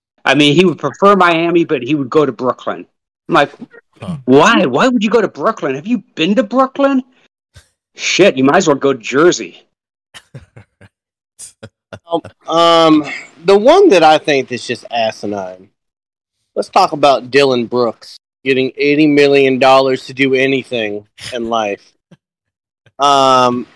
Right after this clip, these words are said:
Speaker 3: I, I don't even think he could write his name in crayon. Um,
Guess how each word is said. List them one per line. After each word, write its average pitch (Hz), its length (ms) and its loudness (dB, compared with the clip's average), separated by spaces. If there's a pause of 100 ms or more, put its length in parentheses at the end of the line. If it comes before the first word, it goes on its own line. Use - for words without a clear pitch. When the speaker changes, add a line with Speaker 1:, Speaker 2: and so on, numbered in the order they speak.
(180)
Speaker 3:
I, 254 240 2 (100)
I 302 280 2
don't 208 260 2
even 156 340 0
think 156 320 -2
he 175 200 -8
could 117 280 -4 (140)
write 135 420 -2
his 123 320 -4
name 131 680 0 (320)
in 117 200 -6
crayon. 110 640 -4 (280)
Um, 120 360 -2